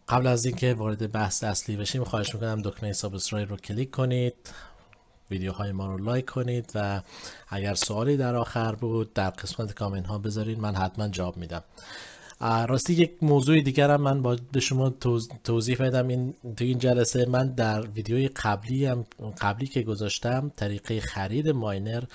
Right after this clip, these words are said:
من یک اشتباه بزرگ انجام دادم. توی اون ویدیو من، اه، قیمت این، اه،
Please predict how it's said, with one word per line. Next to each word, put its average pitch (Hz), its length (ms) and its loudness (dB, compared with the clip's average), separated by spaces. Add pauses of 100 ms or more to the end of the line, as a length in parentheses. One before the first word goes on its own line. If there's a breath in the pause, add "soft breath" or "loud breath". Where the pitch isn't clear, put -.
(340 loud breath)
من 117 160 -2
یک 110 200 0
اشتباه 113 800 0
بزرگ 101 480 -2
انجام 85 420 -2
دادم. 82 380 -8
توی 110 340 -4
اون 117 220 -2
ویدیو 120 540 0 (600 loud breath)
من، 113 440 2
اه، 104 320 -2
قیمت 107 480 -2
این، 113 840 -2
اه، 101 320 -4